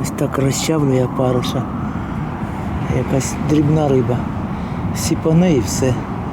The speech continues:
Хвилини через півтори ще раз шарпане. Витягую ось так. Не засікається, дуже дрібна.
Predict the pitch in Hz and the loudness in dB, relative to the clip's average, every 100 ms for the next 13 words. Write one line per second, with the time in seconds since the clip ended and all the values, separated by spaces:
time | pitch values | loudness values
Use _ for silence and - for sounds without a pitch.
0 | - - - - - - - - - - | -6 -6 -6 -6 -6 -6 -6 -6 -4 -4
1 | - - - 143 143 147 143 139 143 139 | -4 -6 -2 2 4 4 4 2 4 2
2 | 127 139 127 - 147 151 143 - - - | 2 0 0 2 4 4 0 -4 -4 0
3 | 160 139 131 - 135 117 139 131 123 123 | 2 4 2 0 -2 0 0 2 2 0
4 | - - - - 143 143 165 160 135 123 | -4 -6 -6 -2 0 2 2 2 4 4
5 | 127 113 - 117 - - - - - - | 2 0 -4 -4 -6 -8 -8 -6 -8 -8
6 | - - - - 147 139 143 - 139 - | -8 -8 -6 -2 0 2 2 2 0 2
7 | 123 - 127 151 135 131 131 123 123 120 | 0 0 2 2 2 0 0 0 0 -2